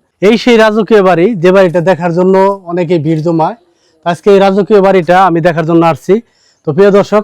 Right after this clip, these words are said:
আসুন আজকে আপনাদের এই রাজকীয় বাড়িটা দেখাবো। এই সেই রাজকীয় বাড়ি, প্রিয় দর্শক, এই সেই রাজকীয় বাড়ি, যে বাড়ির মিস্ত্রি খরচ দুই কোটি পঁচিশ লক্ষ টাকা, দুই কোটি পঁচিশ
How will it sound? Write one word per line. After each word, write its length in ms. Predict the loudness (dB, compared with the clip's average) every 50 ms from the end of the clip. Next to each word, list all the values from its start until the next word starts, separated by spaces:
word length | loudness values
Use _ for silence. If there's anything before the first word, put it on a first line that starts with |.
| -2 -4
আসুন 280 | -6 -4 -2 -2 -2 -2 -2 -4
আজকে 160 | -6 -4 -4 -4
আপনাদের 360 | -2 -2 -2 0 2 2 0 0 -2 -2 -2
এই 60 | 0 0
রাজকীয় 360 | 0 -2 -2 -2 -2 0 0
বাড়িটা 320 | 0 0 -2 -2 -2 -2 0
দেখাবো। 360 | 0 0 0 -2 -2 -2 -4 -4 -6 _ _ _ _ _ _
এই 180 | 0 2 2 2 0 0
সেই 160 | 0 2 2
রাজকীয় 460 | 2 2 0 -2 -2 2 2 2 2 2
বাড়ি, 220 | 0 -2 -4 -6 -6 -2
প্রিয় 180 | 0 0 2 2
দর্শক, 380 | 2 0 0 -2 -4 -4 -4 -4 -2 0 0
এই 100 | 0 0
সেই 200 | 2 0 2 2
রাজকীয় 460 | 2 0 0 -4 -2 0 0 0 2
বাড়ি, 240 | 2 2 2 0 0 -2 -6 _ -20 _ _ _ _ -4
যে 220 | 0 0 2 2
বাড়ির 260 | 2 2 2 2 0 0 2
মিস্ত্রি 420 | 2 0 0 0 0 2 2 2 2
খরচ 340 | 0 0 0 0 0 -2 -4 _ _ _ _ _ _ -12
দুই 280 | -2 0 2 4 4 2 2 2
কোটি 240 | 0 0 0 -2 -4 -2 -2
পঁচিশ 360 | -2 -2 -2 -4 -4 0 2
লক্ষ 280 | 2 2 2 0 -2 -4 -2 0 -2
টাকা, 240 | -2 -2 -4 -6 -2 0
দুই 180 | 2 2 2 2
কোটি 300 | 0 -2 -2 0 -2 -2 -2 -4 -8 -16 -20 _ _ _
পঁচিশ 300 | -2 0 0 0 -2